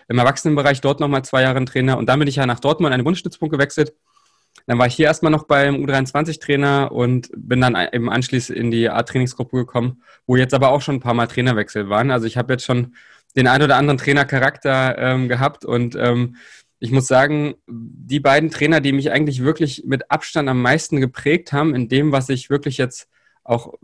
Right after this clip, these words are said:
bin mit meinen Werten als Sportler, waren so die B-, mein, der Trainer als B-Junior und mein Trainer als A-Junior. Die waren sehr streng, äh, muss ich sagen, aber die waren auch sehr, ähm, also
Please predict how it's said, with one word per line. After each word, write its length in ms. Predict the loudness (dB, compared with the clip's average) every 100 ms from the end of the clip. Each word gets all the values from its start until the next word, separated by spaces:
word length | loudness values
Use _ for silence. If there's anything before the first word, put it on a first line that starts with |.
| _
bin 160 | 2 2
mit 140 | 2
meinen 240 | 2 2 2
Werten 260 | 2 0
als 140 | -4 -4
Sportler, 440 | -4 -2 -2 0
waren 200 | 0 2
so 320 | 2 0 -2 -20 _ -20 -4
die 80 | -2
B-, 280 | 2 4 4
mein, 260 | 4 2
der 160 | 2 0 -2 -12 _ -20 _ -16 -8
Trainer 220 | 0 2
als 140 | 2 2
B-Junior 340 | 4 4 4
und 80 | 2
mein 100 | 0
Trainer 220 | 0 0
als 100 | 0
A-Junior. 540 | 0 2 2 2 0 -6 -20 _ _ _ _ _ 0
Die 80 |
waren 160 | 2 4
sehr 120 | 2
streng, 520 | 0 -2 0 0 -2 _ _ _ _ -2
äh, 160 | 2
muss 200 | 2 2
ich 100 | 0
sagen, 300 | 0 0 0
aber 240 | 0 2 2
die 120 | 2
waren 200 | 2 2
auch 200 | -2 -4
sehr, 440 | -2 0 2 0 -2
ähm, 640 | 0 0 0 -2 -4 -12 -12
also 180 | -4 -4